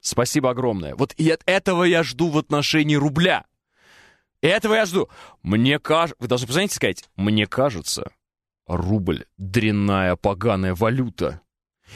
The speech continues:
И ей можно только потереться». Вот чего я жду. Этого ждет Минфин, этого ждет Центробанк, этого ждет Россия! Что не смеетесь? Не смешно? Это Россия!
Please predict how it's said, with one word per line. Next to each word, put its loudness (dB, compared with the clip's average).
И -2
ей 0
можно -2
только -2
потереться». -2
Вот 0
чего 2
я 2
жду. -6
Этого 2
ждет 0
Минфин, -2
этого 2
ждет 0
Центробанк, -2
этого 2
ждет -2
Россия! 2
Что 0
не 2
смеетесь? 0
Не 2
смешно? 0
Это 2
Россия! 0